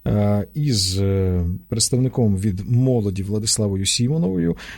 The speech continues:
а також, е, про комісію душпастирства розповів дієцезіальний душпастир Харківсько-Запорізької дієцезії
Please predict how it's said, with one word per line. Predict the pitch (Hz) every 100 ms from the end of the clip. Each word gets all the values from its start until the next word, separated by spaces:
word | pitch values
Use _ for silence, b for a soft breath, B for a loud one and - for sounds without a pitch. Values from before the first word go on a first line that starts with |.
| B
а | 113
також, | - 135 143 156 131 - 110
е, | 107 101 98 101 113 110
про | 117
комісію | 113 113 107 107 101
душпастирства | 104 - 110 - 143 - 139 143 139 127 104
розповів | 101 - 95 104 131 117
дієцезіальний | 110 95 98 101 101 95 92
душпастир | 98 - 117 135 - 110 107
Харківсько-Запорізької | 101 98 92 - 98 101 104 104 98 - 92 90
дієцезії | 92 101 95 - 107 131 131 113